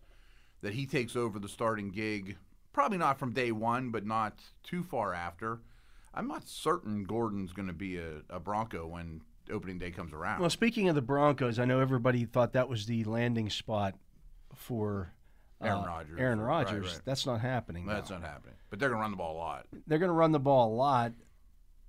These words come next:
Speaker 2: Uh, everybody, like, all the assumptions that we saw about the Broncos, w-, you know, I, we, we talked with the Football Outsiders last week, and they had the Broncos with the same win total
Speaker 1: Mm-hmm.
Speaker 2: as the Steelers. I think you, you downgrade that now.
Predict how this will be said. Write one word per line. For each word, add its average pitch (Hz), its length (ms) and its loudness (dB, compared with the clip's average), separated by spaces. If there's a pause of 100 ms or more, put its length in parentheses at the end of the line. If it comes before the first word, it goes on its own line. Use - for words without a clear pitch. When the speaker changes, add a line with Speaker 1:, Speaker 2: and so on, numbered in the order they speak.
(180)
Speaker 2:
Uh, 80 40 -18 (1300)
everybody, 190 460 4 (160)
like, 135 200 6
all 190 120 6
the 220 120 2
assumptions 151 540 4
that 127 120 2
we 117 100 0
saw 123 300 4
about 107 260 0
the 107 80 -4
Broncos, 104 420 -4
w-, 117 260 -10
you 107 60 -2
know, 95 60 -4
I, 104 80 -4 (100)
we, 117 220 -4
we 127 120 0
talked 123 320 -2
with 113 120 -8
the 127 80 -6
Football 117 380 2
Outsiders 104 460 0
last 98 180 -6
week, 95 100 -8
and 95 60 -6
they 104 60 0
had 110 120 0
the 104 60 -2
Broncos 107 460 -2
with 95 100 -8
the - 60 -12
same 107 300 0
win 104 200 0
total 98 420 -2 (160)
Speaker 1:
Mm-hmm. 107 220 -2 (120)
Speaker 2:
as 104 180 -4
the 98 60 -10
Steelers. 120 580 -4 (880)
I - 60 -2
think - 140 0
you, 285 140 6
you 123 220 0
downgrade 123 600 4
that 90 180 -2
now. 92 220 -8